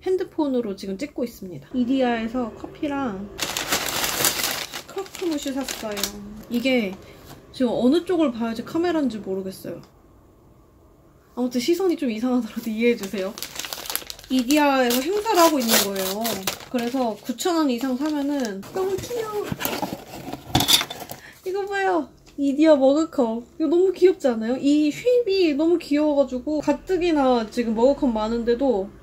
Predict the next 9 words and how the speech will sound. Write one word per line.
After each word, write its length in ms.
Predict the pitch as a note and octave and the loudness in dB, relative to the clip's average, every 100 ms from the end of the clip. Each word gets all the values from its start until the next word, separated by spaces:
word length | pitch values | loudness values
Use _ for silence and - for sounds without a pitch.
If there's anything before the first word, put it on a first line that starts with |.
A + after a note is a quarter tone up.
| - - | -20 -2
이거 200 | C4+ D4 | 0 2
받으려고 580 | C4 B3 C4 B3 A#3 A#3+ | 4 6 6 6 2 -6
구천 320 | A#3 - D4+ | -6 -2 0
원어치 380 | C#4 A#3 G3+ A3 | 0 -2 -4 -6
샀어요. 480 | A#3 A#3+ - F3 - - - - - - | -6 -8 -10 -12 -12 -20 -20 -20 -20 -20
그래서 320 | - C4 B3+ A#3+ | 0 2 4 2
크로프무시를 800 | - F4 - - C4+ A#3 A3 G#3 | 2 4 4 2 0 -2 -4 -4
샀죠. 440 | B3 C#3+ C#3 - - - - - - - - - - - - - - - - - - - - - - - - - - - - - - - - C#4+ | -4 -4 -2 -4 -8 -20 -20 -20 -18 -18 -16 -18 -18 -20 -20 -20 -20 -20 -20 -20 -20 -20 -20 -20 -20 -20 -20 -20 -20 -20 -20 -20 -20 -20 -20 -12
음. 840 | E4+ G#4 G4+ D4+ C4 B3+ B3+ B3+ | -10 -10 -10 -10 -10 -10 -10 -10